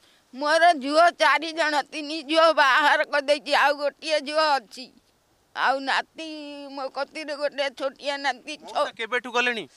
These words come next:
Speaker 1: ମଉସା ଗଲେଣି ଦଶ କୋଡ଼ିଏ ବର୍ଷ ହେଲା। ମୋ ଝିଅ ସବୁ ଛୋଟିଆ ଛୋଟିଆ ହେଇଥିଲେ। ମୁଁ ବହୁ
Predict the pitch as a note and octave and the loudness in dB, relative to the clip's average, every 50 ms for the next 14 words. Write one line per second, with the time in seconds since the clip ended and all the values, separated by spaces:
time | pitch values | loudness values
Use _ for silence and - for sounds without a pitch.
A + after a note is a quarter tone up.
0 | _ _ _ _ _ _ G3+ A#3 B3+ B3+ C#4+ D4+ E4+ - F4 D#4+ - A3 C#4 D#4 | _ _ _ _ _ _ -12 -6 -4 0 0 0 0 0 0 0 2 4 4 2
1 | D#4 D#4 D#4+ D#4+ D#4+ D#4+ D#4+ C#4+ C4 A#3+ C#4 - C#4 - - - C#4 D4 D4 C#4+ | 2 4 4 2 2 0 -6 -4 -2 -2 -2 -2 -6 -8 -8 -10 -10 -10 -8 -8
2 | D4 D#4 D#4+ C#4 C4+ C4+ C#4 C4 C#4 C#4 B3 B3 G#3 D3+ D3 - _ _ _ B3+ | -8 -8 -6 -6 -6 -6 -4 -4 -4 -4 -4 -4 -6 -6 -6 -10 _ _ _ -6
3 | D4 D4 D#4 B3 B3+ C4 C#4+ D4+ D4+ D#4 D#4 D#4 D4+ D#4 D4+ E4 E4+ - _ - | -4 -4 -4 -6 -10 -12 -10 -2 2 2 2 2 0 -4 -6 -6 -8 -14 _ -8
4 | C#4+ C#4+ C#4+ - D4+ E4 E4 - E4+ E4 - - C4+ D4+ D#4+ D4+ C4 D4 D#4+ - | -8 -8 -8 -4 0 0 0 0 0 -8 -8 -4 0 0 2 2 2 -2 -4 -4
5 | D4 D4 D4 C#4+ C#4+ C#4 C#4+ D#4 D#4+ C4 B3 C#4+ D4+ D4+ D#4+ | -8 -8 -6 -6 -8 -8 -10 -14 -12 -6 -2 2 2 2 2